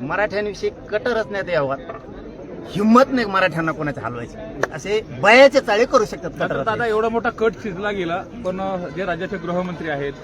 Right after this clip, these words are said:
Speaker 2: दोन्ही उपमुख्यमंत्री आहेत, यांनी कुणी, अ, तुमच्याशी संपर्क साधला का हे सगळं झाल्यानंतर? आणि सरकार या कटाकडे नेमकं कसं पाहतंय?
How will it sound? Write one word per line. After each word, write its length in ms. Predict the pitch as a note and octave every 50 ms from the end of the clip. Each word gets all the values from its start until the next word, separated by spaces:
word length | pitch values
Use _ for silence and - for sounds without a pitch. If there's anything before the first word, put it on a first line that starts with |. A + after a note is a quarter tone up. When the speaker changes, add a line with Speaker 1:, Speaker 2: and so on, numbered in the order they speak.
| - -
Speaker 2:
दोन्ही 180 | D3+ E3+ F#3+ G#3
उपमुख्यमंत्री 640 | E3 E3+ C#3+ F#3 F#3+ F3+ - G3 F3+ F3 E3 D#3+ D3
आहेत, 100 | D3 D3 D3+
यांनी 220 | E3 F3+ F#3+ A3+
कुणी, 400 | A#3 - A#3+ A3+ A#3 A#3 A3 G3
अ, 80 | G#3+ G#3+
तुमच्याशी 460 | - G3+ F#3+ F3+ G#3 G3+ F#3+ F#3 E3
संपर्क 340 | F#3 F3+ F3+ G3+ G3 D#3 D#3
साधला 200 | F#3+ F3 E3+ E3+
का 100 | E3 F#3
हे 100 | F#3 F#3
सगळं 220 | F3+ G3 F3+ F#3
झाल्यानंतर? 400 | F3+ F3 D#3+ E3+ F3 F3+ F3+ G#3
आणि 160 | G#3 A3 B3+ C4 - - - - - - -
सरकार 320 | G#3+ G3 - - C4 C4
या 140 | C4 C4 B3+
कटाकडे 360 | B3 C4 B3 B3+ A#3+ A#3 A#3+
नेमकं 220 | A#3+ A#3+ A3+ A3 A3+
कसं 220 | - A3 G3 G3
पाहतंय? 360 | G3 F#3 F3 F3 D#3+ F3 F3+